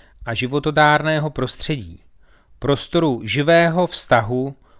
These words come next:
osobního vztahu s Kristem a obohacujících vztahů s druhými. Přesně o tom píše kardinál Dominik Duka v dopise, kterým oznámil, že přebírá nad setkáním záštitu.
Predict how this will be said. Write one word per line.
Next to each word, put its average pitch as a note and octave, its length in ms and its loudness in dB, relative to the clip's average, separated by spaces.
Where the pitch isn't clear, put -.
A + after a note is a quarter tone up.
osobního D#3 640 -2
vztahu C3+ 360 0
s - 120 -6
Kristem C3 720 -4
a - 180 -4
obohacujících C#3+ 880 -2
vztahů A#2+ 460 -2
s A2+ 60 -8
druhými. G2+ 500 -8
Přesně G3 400 0
o E3+ 100 2
tom F3 280 2
píše D#3+ 360 -2
kardinál D#3 600 2
Dominik C3 440 -2
Duka G#2 280 2
v A2+ 80 -8
dopise, A2+ 580 -2
kterým D3 440 -2
oznámil, A#2+ 600 -2
že A#2+ 160 -2
přebírá D3+ 600 0
nad A2+ 180 -4
setkáním C3+ 600 -2
záštitu. G#2+ 640 -4